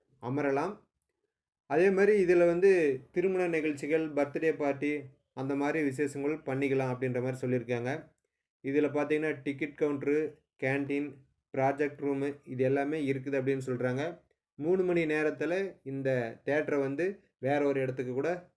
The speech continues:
மாத்திக்கலாம். அந்த மாதிரியான அமைப்புல இது கட்டப்பட்டிருக்கு அப்படின்ற மாதிரி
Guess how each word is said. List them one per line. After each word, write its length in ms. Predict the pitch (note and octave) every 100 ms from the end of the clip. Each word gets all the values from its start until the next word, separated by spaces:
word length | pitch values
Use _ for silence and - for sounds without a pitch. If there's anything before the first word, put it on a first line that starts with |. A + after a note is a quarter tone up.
| -
மாத்திக்கலாம். 640 | A#2 C3 B2+ B2 B2 G#2 G#2 _ _
அந்த 280 | A#2 C3 C#3
மாதிரியான 640 | C#3 C#3 C3+ C#3+ D#3+ G3+ - _ _ -
அமைப்புல 340 | B2 C#3+ C3+
இது 300 | D3+ D3 E3+ F3 _ _ _ _ _ C#3
கட்டப்பட்டிருக்கு 600 | C3 D3 C#3 B2+ C3 C3
அப்படின்ற 320 | B2+ B2+ B2
மாதிரி 300 | C3 D#3